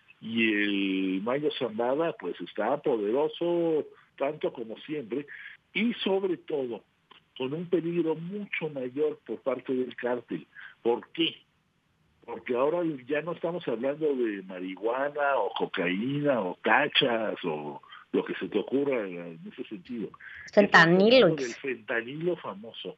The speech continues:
Speaker 2: <clears throat>
Speaker 1: Está
Speaker 2: Sí.
Speaker 1: generando adicción desde el primer consumo y en no pocas ocasiones mata desde la primera vez
Speaker 2: Sí.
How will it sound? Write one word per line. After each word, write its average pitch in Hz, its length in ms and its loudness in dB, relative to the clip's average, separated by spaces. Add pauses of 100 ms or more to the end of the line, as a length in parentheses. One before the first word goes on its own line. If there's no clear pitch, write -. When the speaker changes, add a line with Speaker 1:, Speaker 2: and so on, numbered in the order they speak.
Speaker 2:
<clears throat> - 380 -10
Speaker 1:
Está 190 420 6
Speaker 2:
Sí. 190 180 8
Speaker 1:
generando 139 1300 2
adicción 127 680 -2
desde 104 380 0
el 95 140 0
primer 143 600 2
consumo 113 680 -4 (440)
y 123 160 4
en 123 160 0
no 180 200 2
pocas 196 340 -2
ocasiones 131 640 -4 (100)
mata 135 640 -2
desde 110 320 0
la 98 140 -2
primera 147 520 2
vez 135 220 2 (220)
Speaker 2:
Sí. - 200 -2